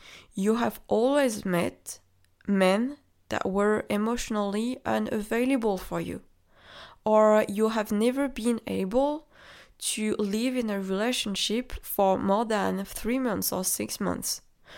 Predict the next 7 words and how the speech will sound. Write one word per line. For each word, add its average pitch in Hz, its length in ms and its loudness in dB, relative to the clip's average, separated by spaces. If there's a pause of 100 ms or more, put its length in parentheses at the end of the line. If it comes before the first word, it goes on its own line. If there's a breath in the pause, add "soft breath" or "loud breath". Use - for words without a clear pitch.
(220 loud breath)
Always 262 420 4
really 240 280 0
short - 520 -2
relationship 220 760 -2 (400 loud breath)
with 208 560 2
a 208 100 4
certain 254 720 2